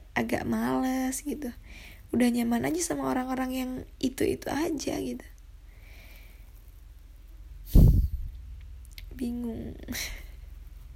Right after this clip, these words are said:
<laughs> Ya udah, mungkin segitu aja kali ya. Aku juga bingung mau ngomong apa. Karena aduh, ya udah deh.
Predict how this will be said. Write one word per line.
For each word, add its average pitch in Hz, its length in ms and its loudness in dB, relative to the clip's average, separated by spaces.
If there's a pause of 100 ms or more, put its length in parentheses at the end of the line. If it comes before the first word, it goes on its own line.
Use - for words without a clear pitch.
(540)
<laughs> 302 380 -2 (720)
Ya - 240 0
udah, 277 160 0
mungkin 262 320 -2
segitu 240 400 -2
aja 233 320 -2
kali 226 320 -2
ya. 220 320 -4
Aku - 160 0
juga 240 240 2
bingung 233 240 0
mau 247 160 0
ngomong 226 320 0
apa. 247 480 0 (1300)
Karena 127 560 -4 (2000)
aduh, 262 320 -6 (160)
ya 254 240 -4
udah 240 240 -4
deh. 247 160 -8